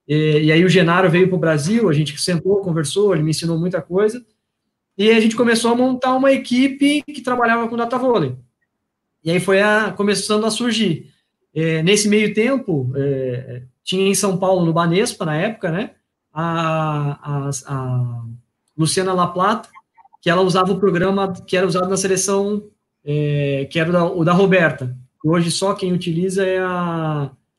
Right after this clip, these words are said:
é o time do Sesc feminino. É,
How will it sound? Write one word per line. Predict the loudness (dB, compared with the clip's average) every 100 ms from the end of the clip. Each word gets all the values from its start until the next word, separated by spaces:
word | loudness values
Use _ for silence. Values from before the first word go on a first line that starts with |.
| _ -4
é |
o | -2
time | 2 2
do | 2
Sesc | 0 0 -2 -4
feminino. | -4 0 2 4 2 0 -6 -18 _ _ _ _
É, | -2 0 0 0 0 0 -2